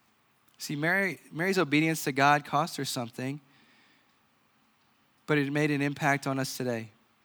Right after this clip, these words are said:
So my question is this, what are you willing to risk to make an eternal difference? Maybe it might be your reputation. Maybe it might be your resources. Maybe it might be your relationships. What is it?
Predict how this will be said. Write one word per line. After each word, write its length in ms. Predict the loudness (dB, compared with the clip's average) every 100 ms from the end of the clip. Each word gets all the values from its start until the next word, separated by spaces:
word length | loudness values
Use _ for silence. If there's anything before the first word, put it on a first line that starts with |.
| _ _ _ _ -20 -14
So 120 | -4 2
my 120 | 2
question 380 | 4 2 2 -2
is 140 | 0
this, 240 | 0 0 -4 -16 -20 _ -10
what 280 | -2 2
are 40 | 2
you 200 | 2 2
willing 280 | 2 0 0
to 180 | -2 -2
risk 680 | 0 0 2 2 -2 -8 -8
to 120 | -6
make 260 | -2 -2 -2
an 100 | -4
eternal 640 | -4 -6 -4 -2 -2 -4 -8
difference? 680 | -8 -8 -14 -14 -16 -16 -20 _ _ _ _ _ _ _ _ _ _ _ _ _ _ -4
Maybe 160 | -2
it 60 | 2
might 180 | 2 0
be 60 |
your 120 | -2
reputation. 680 | 0 0 -2 -2 0 0 -2
Maybe 200 | -2 -2
it 60 | 0
might 180 | 0 0
be 100 | 0
your 140 | 0
resources. 540 | -2 -2 -2 -2 -2
Maybe 220 | -2 -2 -2
it 100 | 2
might 180 | 2
be 80 | 4
your 140 | 2 2
relationships. 1040 | 2 2 0 -4 -6 -6 -8 -12 -14 -16 -20 _ _ _ _ _ _ _ _ _ _ _ _ _ _ _ _ _ _ _ _ _ _ _ _ _ _ _ _ _ _ _ _ -20
What 140 | -14 -8
is 180 | -6 -6
it? 360 | -10 -12 -16